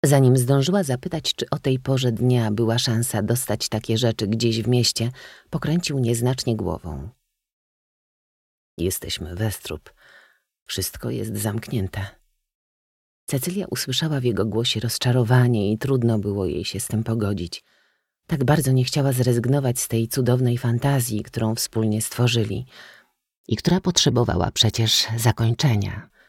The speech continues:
Jej dłoń nadal spoczywała na jego penisie i zaczęła poruszać się to w górę i w dół.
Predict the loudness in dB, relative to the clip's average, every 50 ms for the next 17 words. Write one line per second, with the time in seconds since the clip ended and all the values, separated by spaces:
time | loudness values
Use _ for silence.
0 | _ _ _ _ _ _ 2 2 4 4 4 2 2 2 2 2 2 2 2 2
1 | 2 0 0 -2 -4 -6 -2 -2 -2 0 2 2 4 4 4 4 2 2 2 2
2 | 2 2 0 0 0 0 0 2 0 0 -2 -4 -4 -2 -4 -4 -6 -8 -16 -20
3 | -20 _ _ _ _ 0 2 2 2 0 -2 -4 -6 -6 -6 -6 -6 -6 -6 -6
4 | -8 -6 -4 -2 -2 -2 -2 -4 -4 -2 -2 -2 -2 -2 -2 0 0 0 0 0
5 | -2 -4 -6 -6 -8 -8 -6 -4 -2 -2 -2 -2 -4 -8 -8